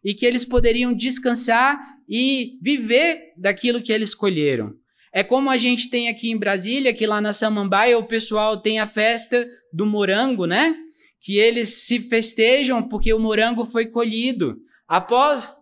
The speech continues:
hã? Braslândia. Obrigado pela correção, gente. Eu tava com dúvida.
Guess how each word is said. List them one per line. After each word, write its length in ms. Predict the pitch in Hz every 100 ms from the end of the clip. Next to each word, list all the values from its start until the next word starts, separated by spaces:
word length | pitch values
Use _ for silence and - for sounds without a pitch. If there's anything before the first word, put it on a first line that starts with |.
| _ _ _ _ -
hã? 380 | 185 349 320 - - - - _ - - -
Braslândia. 880 | 151 233 311 233 214 285 254 170 123
Obrigado 480 | 143 214 202 226 226
pela 220 | 220 220
correção, 640 | 220 202 208 - 180 160
gente. 340 | 147 170 147 156
Eu 60 |
tava 320 | 208 294 330 294
com 180 | 302
dúvida. 460 | 208 185 160 123